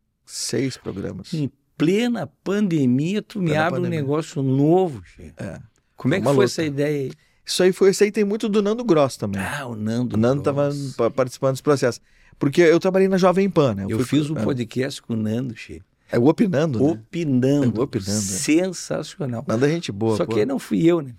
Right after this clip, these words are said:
Speaker 2: Foi o, o Jair Cove que foi
Speaker 1: Ah,
Speaker 2: lá
Speaker 1: foi o
Speaker 2: falar.
Speaker 1: Jair que foi.
Speaker 2: Foi lá falar de cidreira, foi lá falar de tempo de,
Speaker 1: <laughs>
Speaker 2: de cantoria, de música, é outra conversa.
Speaker 1: O Jair
Speaker 2: Bueno,
Speaker 1: é uma boa
Speaker 2: mas e aí,
Speaker 1: entrevista.
Speaker 2: che? Então vamos lá.
Speaker 1: É, não, aí o, o, no meio da pandemia, que eu, eu,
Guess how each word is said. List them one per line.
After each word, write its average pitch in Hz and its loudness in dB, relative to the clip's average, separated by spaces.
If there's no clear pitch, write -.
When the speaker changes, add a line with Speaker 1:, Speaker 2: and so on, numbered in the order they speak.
Speaker 2:
Foi 127 -2
o, 113 -4
o 95 -8
Jair 104 0
Cove 120 -6
que 117 -12
foi 147 -4
Speaker 1:
Ah, - -2
Speaker 2:
lá 202 -6
Speaker 1:
foi 180 4
o - 4
Speaker 2:
falar. 160 0
Speaker 1:
Jair 165 -4
que - -18
foi. 139 -6
Speaker 2:
Foi - -4
lá 240 0
falar 156 -2
de 135 -10
cidreira, 113 -2
foi 95 -10
lá 123 -4
falar 113 -4
de 98 -8
tempo 127 -12
de, - -14
Speaker 1:
<laughs> - -2
Speaker 2:
de 107 -6
cantoria, 131 0
de 98 -8
música, 127 -2
é 107 -6
outra - -10
conversa. - -14
Speaker 1:
O 202 -2
Jair 127 -2
Speaker 2:
Bueno, 156 4
Speaker 1:
é 117 0
uma 135 4
boa 143 4
Speaker 2:
mas 170 2
e 170 4
aí, 180 6
Speaker 1:
entrevista. - -10
Speaker 2:
che? - -20
Então 160 2
vamos 165 2
lá. 127 -6
Speaker 1:
É, 175 4
não, 214 6
aí 151 8
o, 214 -2
o, 156 4
no 139 0
meio 190 6
da 226 6
pandemia, 117 2
que - -4
eu, 156 2
eu, 160 6